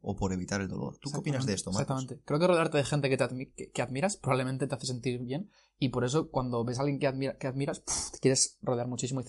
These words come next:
Speaker 2: acercarte a él todo lo posible. Y a lo mejor, no sé cuál es tu percepción, Pedro, pero cuanto más exposición pública has tenido, más gente te ha acercado y has pu-, percibido que había gente que se acercaba por interés, pregunto.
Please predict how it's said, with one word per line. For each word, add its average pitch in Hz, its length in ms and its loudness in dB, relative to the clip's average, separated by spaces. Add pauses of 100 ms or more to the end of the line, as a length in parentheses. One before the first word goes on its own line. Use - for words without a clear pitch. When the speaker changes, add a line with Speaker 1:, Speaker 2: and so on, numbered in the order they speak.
Speaker 2:
acercarte 120 420 -2
a - 20 0
él 120 60 -2
todo 120 100 2
lo 117 60 -4
posible. 117 340 -4 (280)
Y 127 60 -4
a - 20 0
lo 117 80 2
mejor, 117 240 -2
no 131 100 0
sé 147 120 0
cuál 139 120 4
es 127 80 -4
tu 135 60 -2
percepción, 127 380 -2
Pedro, 131 240 0
pero 113 260 0
cuanto 117 260 0
más 117 160 2
exposición 143 380 2
pública 131 240 2
has 113 80 -2
tenido, 135 340 -2
más 127 220 -2
gente 147 300 0
te 131 60 0
ha 127 40 2
acercado 127 460 0 (380)
y 117 200 0
has 123 200 0 (200)
pu-, - 220 0
percibido 139 400 4
que 139 80 2
había 123 140 0
gente 127 460 -4
que - 80 -20
se 120 80 -12
acercaba 120 260 0
por 120 100 0
interés, 120 460 -4
pregunto. 113 320 -6